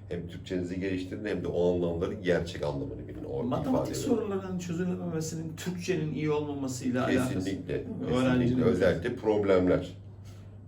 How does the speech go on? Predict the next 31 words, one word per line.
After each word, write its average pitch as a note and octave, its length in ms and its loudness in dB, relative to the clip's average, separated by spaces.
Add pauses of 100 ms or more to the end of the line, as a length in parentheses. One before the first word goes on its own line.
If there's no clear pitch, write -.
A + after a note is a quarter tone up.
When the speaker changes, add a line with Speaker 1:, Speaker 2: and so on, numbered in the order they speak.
(220)
Speaker 1:
Problemlerde F2 680 4
öyle. C#3+ 200 8
Speaker 2:
Yani B2 180 4
önce F3 180 6
anlayabilmesi F#3 680 4
lazım. A2+ 140 8
Speaker 1:
Önce A2 200 6
anlaması G#2+ 440 4
lazım. E2+ 340 4
Yani E2 240 4
çözüyoruz. F2 520 -2
İşte D#2 420 -2 (500)
hızı G#2 320 -2
diğerinin F#2+ 440 2
üç - 240 -6
katı, B2 400 0
dört A2 180 8
saatte, F#2 500 2
dört A2+ 140 6
saatte F#2 500 4
B'ye G#2 280 4
gidiyor. F#2+ 300 0
Çocuk G2+ 320 -4
bakıyor G2 320 0
işte, - 260 -4
B'ye C#3 220 4
gidiyor. B2+ 340 0
Bak C#3 200 0
A'dan A2+ 340 4
B'ye A2+ 180 0
gidiyor. G2+ 360 -2